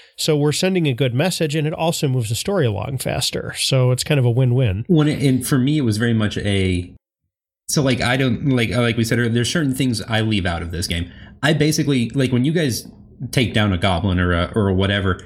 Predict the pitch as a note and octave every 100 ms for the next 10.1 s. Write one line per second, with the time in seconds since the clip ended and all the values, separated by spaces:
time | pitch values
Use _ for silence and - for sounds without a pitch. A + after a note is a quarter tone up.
0 | - - - A#2+ D#3 D#3+ D3 B2+ B2+ A2+
1 | B2 G#2+ A2 G#2 F#2+ A2 B2+ A2 A2+ G2+
2 | D#3+ E3+ C3 C#3+ A2+ G#2 F#2 - - A#2
3 | G#2+ G2+ G2 F#2 E2+ F#2 F#2+ F#2+ F#2 A2+
4 | F#2+ G#2 F#2 E2+ E2+ E2 G2+ G#2 G2 F2+
5 | - - - _ B2 B2+ C3+ C#3 G2 -
6 | E3+ G2 G2+ E2+ D#2+ - - - - _
7 | _ - A2+ G2+ F#2+ C#3+ A2+ A2+ A2 G#2+
8 | F2+ - - C3+ F#2 G2 F#2 B2+ A#2+ A#2+
9 | A#2 D#3 C3 C3+ B2 G2+ G#2+ G#2 G2 F#2+